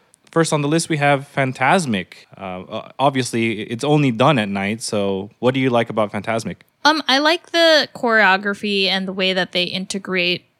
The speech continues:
Speaker 2: everything into Fantasmic as a, as a show where they have actual live performers and they also have projection mapping and the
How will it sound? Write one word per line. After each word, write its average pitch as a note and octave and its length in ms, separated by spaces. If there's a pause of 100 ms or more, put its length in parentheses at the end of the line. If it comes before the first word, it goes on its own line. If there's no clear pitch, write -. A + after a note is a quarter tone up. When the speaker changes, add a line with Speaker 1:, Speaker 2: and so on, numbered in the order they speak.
(120)
Speaker 2:
everything G#3 640
into A#3 300
Fantasmic A#3+ 640
as G#3+ 80
a, F#3+ 260
as G3 120
a F3+ 60
show F#3+ 440
where F#3+ 340
they F#3 140
have F3+ 360 (140)
actual F#3 400
live F3+ 220
performers C4 720
and G3 200
they G3 80
also F#3 260
have F3+ 320 (360)
projection A#3+ 480
mapping G#3+ 600
and F3 460
the F3 460